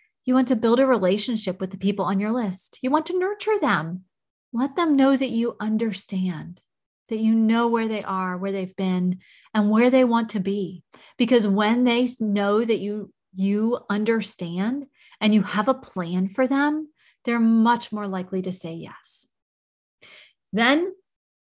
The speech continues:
it's great to have your email list, but you have to keep building that. So you really need some good marketing and sales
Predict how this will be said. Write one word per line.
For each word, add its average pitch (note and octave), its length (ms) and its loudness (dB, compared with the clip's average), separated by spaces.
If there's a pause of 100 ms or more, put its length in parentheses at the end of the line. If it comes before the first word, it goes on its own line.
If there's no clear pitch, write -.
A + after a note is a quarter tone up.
(260)
it's - 200 0
great D#4+ 420 2
to C4+ 60 0
have C4 160 0
your C4 100 0
email B3 320 0
list, G#3+ 200 -4
but C4+ 120 2
you E4+ 120 2
have B4 120 2
to A#4 120 -6
keep C#4+ 200 -4
building C#4 300 4
that. F#3+ 240 -4
So - 120 -2
you A4+ 280 2
really D4 280 2
need B3 320 -4
some A#3 240 -4
good B3+ 200 4
marketing A#3 500 -4
and G3 180 -8
sales C4 540 4